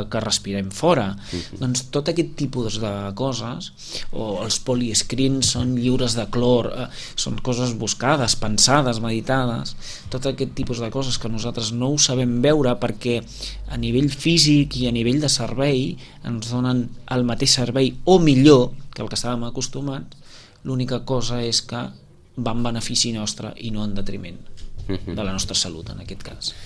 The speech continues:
Speaker 2: Per tant, hi ha tot, eh, tota una sèrie de, de millores, eh, gairebé imperceptibles, eh,
Speaker 1: Mhm.
Speaker 2: des de, des del punt de vista del client, però que sí que el client les pot arribar a notar a partir d'això, de, de, de, de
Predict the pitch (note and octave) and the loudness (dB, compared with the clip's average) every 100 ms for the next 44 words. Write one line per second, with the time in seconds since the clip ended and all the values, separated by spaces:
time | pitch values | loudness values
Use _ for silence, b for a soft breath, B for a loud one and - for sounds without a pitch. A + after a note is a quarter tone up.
0 | B G#2 G2+ C3 A#2 G#2 A2+ - G#2 F#2+ | B -2 2 4 4 2 0 2 4 4
1 | F2 - G#2 - G2+ G2 - G2+ G#2+ F#2 | 2 0 -4 -2 0 0 2 2 2 2
2 | F#2+ F#2 F2 G#2 F#2+ G2+ G2 G2+ A2 G2+ | 4 4 2 0 0 2 2 4 6 4
3 | F#2+ - G#2+ F#2 F#2+ G#2 G#2 A2+ G#2+ A2+ | 2 0 -2 -4 0 4 4 2 2 2
4 | - A2+ - B2+ G#2 G2 - - - b | 2 0 2 2 4 2 0 -2 -6 b
5 | b - F#2+ F#2+ E2+ E2 F#2+ F2 F#2+ F2+ | b -4 0 2 2 2 0 2 2 4
6 | F2 E2+ E2 D#2+ D#2 B1+ - F2+ G2 G2+ | 2 2 2 0 -2 -8 -6 -4 0 0
7 | F#2+ A#2 A2 G2 G#2 - G2+ G#2 A#2+ A#2 | 2 2 2 2 0 0 0 0 2 2
8 | A2 - C3 B2+ B2 A2+ C3+ - C3+ B2+ | 2 2 4 6 4 0 0 0 0 0
9 | G#2+ A2+ - F#2+ F#2+ G2 G#2 G2+ A2 G#2 | 0 0 -2 -2 0 -2 0 0 2 -2
10 | A2 A2 G2 G#2 G#2 G2+ A2 G#2+ G2+ B | -2 -2 0 4 6 6 4 4 2 B
11 | B B B B - - F2+ - F#2+ F#2 | B B B B 0 -4 -4 -6 -4 -2
12 | G#2 G#2 - D#2+ D#2 - D2+ - - - | -2 -2 0 -2 -4 -8 -10 -10 -12 -12